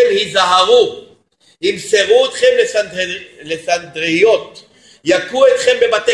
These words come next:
כנסת, ולפני מושלים ומלכים יעמידו אתכם בגללי לעדות להם. אבל תחילה צריך שהבשורה תוכרז לכל הגויים." תמשיכו לעשות את מה שאתם עושים. "כאשר יוליכו אתכם כדי להסגירכם,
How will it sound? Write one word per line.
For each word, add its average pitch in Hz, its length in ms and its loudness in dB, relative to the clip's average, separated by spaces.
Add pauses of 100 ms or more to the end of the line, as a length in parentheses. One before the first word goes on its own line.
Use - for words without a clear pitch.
כנסת, 226 480 -2
ולפני 180 440 -2
מושלים 240 460 0
ומלכים 226 540 -2
יעמידו 214 480 0
אתכם 208 300 -4
בגללי 170 480 -4
לעדות 175 420 -2
להם. 127 300 -8 (440)
אבל 170 320 0
תחילה 202 540 0 (300)
צריך 202 340 0
שהבשורה 220 600 2
תוכרז 196 420 -2
לכל 170 300 -2
הגויים." 165 400 0
תמשיכו 208 480 -2
לעשות 190 320 -2
את 156 180 -20
מה 160 100 -12
שאתם 151 200 -16
עושים. 135 320 -20 (1000)
"כאשר 208 460 2
יוליכו 254 600 4
אתכם 254 320 0 (100)
כדי 214 240 2
להסגירכם, 202 920 -2